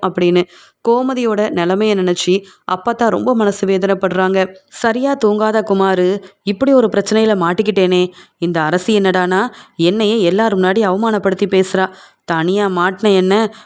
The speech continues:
வெளுத்து வாங்குறாளே. இவ கூடலாம் யாரும் வாழ முடியாது.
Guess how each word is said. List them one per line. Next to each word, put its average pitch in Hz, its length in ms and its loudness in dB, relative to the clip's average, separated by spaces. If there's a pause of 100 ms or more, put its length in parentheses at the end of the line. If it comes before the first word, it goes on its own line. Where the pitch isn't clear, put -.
(100)
வெளுத்து 226 360 0
வாங்குறாளே. 196 680 0
இவ 165 300 0
கூடலாம் 190 380 -2
யாரும் 190 340 -2
வாழ 190 240 -2
முடியாது. 185 520 -2